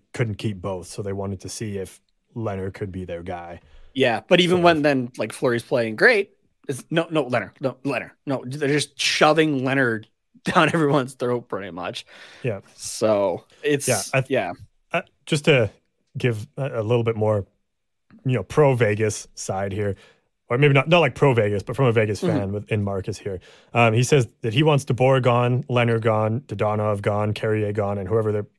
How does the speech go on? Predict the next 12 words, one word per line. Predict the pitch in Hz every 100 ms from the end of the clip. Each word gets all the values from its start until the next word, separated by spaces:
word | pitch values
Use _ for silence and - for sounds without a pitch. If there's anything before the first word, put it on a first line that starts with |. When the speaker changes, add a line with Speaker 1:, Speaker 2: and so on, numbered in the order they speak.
| _
Speaker 1:
power | - 113 104
play | 110 95
coach | 104 95 101
is. | 101 - - _ -
And | 113
then | 110
in | 95
capital | - 147 139 139
letters, | 127 113 113 -
Kelly | - 131 127
McCrimmon | 120 110 113 104 90 85 _
gone. | - 90 82